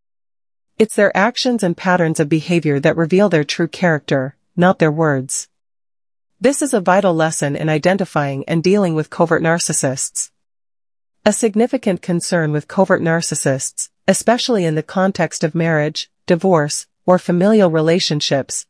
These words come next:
is their manipulation for financial gain. Money, status, and the appearance of importance are their primary motivations. Their greed often leads them to deceive and exploit others for financial benefit. Additionally,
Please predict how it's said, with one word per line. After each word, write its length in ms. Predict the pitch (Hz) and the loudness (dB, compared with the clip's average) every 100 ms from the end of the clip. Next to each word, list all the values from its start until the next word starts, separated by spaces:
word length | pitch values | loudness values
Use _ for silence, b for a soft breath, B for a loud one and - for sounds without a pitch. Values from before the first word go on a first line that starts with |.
| _ | _
is 140 | 196 - | 0 4
their 120 | 185 | 2
manipulation 840 | 180 180 208 175 160 175 - 143 | 4 0 0 0 2 0 -2 -4
for 160 | - 156 | -4 -2
financial 500 | 165 156 160 160 156 | 0 2 0 0 -2
gain. 480 | 143 160 147 135 143 _ _ | 0 0 0 -4 -8 _ _
Money, 480 | 190 220 190 196 - | 4 4 2 -4 -8
status, 720 | - - 175 165 147 - - _ - | -10 0 0 2 -2 -6 -10 _ 0
and 140 | 190 | 4
the 80 | 190 | 4
appearance 460 | 185 - 254 254 | 2 0 0 2
of 100 | 190 | 0
importance 640 | 170 165 - 190 147 139 - - | -2 -2 0 0 2 -4 -8 -2
are 100 | 180 | 2
their 140 | 175 | 2
primary 480 | 165 202 196 190 180 | 0 0 2 2 2
motivations. 920 | 165 165 160 165 180 151 131 135 - - _ _ _ _ _ _ _ _ _ | 2 0 0 0 0 -2 -4 -8 -10 -12 _ _ _ _ _ _ _ _ _
Their 120 | 220 | 2
greed 320 | 196 240 262 | 2 0 0
often 400 | - 214 - 165 | 2 0 2 0
leads 240 | 160 180 - | 2 0 0
them 140 | 156 | -2
to 140 | 151 160 | -2 -4
deceive 500 | 156 - 190 147 143 | -2 0 2 0 -2
and 160 | 170 165 | 0 0
exploit 420 | 151 - 185 180 | 0 -2 0 4
others 380 | 170 190 139 - | 4 2 -2 -4
for 120 | 160 | -6
financial 520 | - 156 165 165 160 | -2 0 0 0 -2
benefit. 640 | 151 170 160 147 131 - _ _ _ _ _ _ _ _ _ - | 2 0 0 -4 -6 -10 _ _ _ _ _ _ _ _ _ -2
Additionally, 760 | 190 233 254 185 151 143 143 | 2 2 0 -2 -2 -4 -6